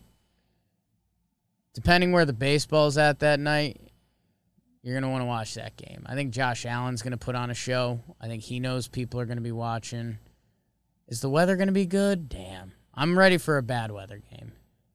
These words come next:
I'm ready for a bad weather game. Monday night, Colts, Ravens. We'll talk about that a little then. Uh, Ravens should roll 'em out. So, that's the foosball. Um, anything else you need to get off your chest, B B D?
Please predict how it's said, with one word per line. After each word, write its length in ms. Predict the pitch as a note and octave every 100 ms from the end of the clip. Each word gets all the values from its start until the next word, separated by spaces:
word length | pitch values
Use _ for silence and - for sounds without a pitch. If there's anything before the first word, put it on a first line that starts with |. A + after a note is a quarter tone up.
| _ _ _ _ _ _
I'm 60 | A#2
ready 180 | C3 B2+
for 160 | C3
a 40 | A2+
bad 240 | A#2 A2+
weather 220 | A#2 A2+
game. 240 | A2+ A2 A2 _ _ _ _ C#3+
Monday 300 | F3 F3 D#3
night, 300 | D3 C#3+ -
Colts, 340 | C3+ C3+ -
Ravens. 480 | B2+ B2+ B2 B2 A#2+
We'll 80 | A2
talk 240 | C3 B2+
about 220 | A#2+ A#2+
that 160 | B2 A#2+
a 40 |
little 260 | A#2 A#2 A2
then. 580 | A#2 A#2 A2+ A2+ G#2+ D3
Uh, 380 | A2+ A2 A2 A2
Ravens 360 | G#2 A2+ A2 A2
should 180 | - G#2+
roll 260 | G#2 G#2
'em 100 | G#2
out. 300 | G#2+ A2 A#2
So, 340 | - A#2+ A2+ A2 _ _ _ _ _ _ _ _ _ _ _ _
that's 240 | D3+ F3+ -
the 80 | F#3+
foosball. 720 | F#3+ F#3+ E3 D3+ E3+ E3 D#3+ _ _ _ _ _ _ _ _ _ _ _
Um, 460 | B2 B2+ C3 B2+ B2+ -
anything 300 | D3 D#3 D#3+
else 240 | D#3+ -
you 40 | D#3+
need 120 | D3+
to 60 |
get 120 | C#3+ D3+
off 180 | D3+
your 120 | D3 D#3
chest, 320 | - F#3 -
B 100 | F#3
B 140 | G3+
D? 240 | G#3+ G#3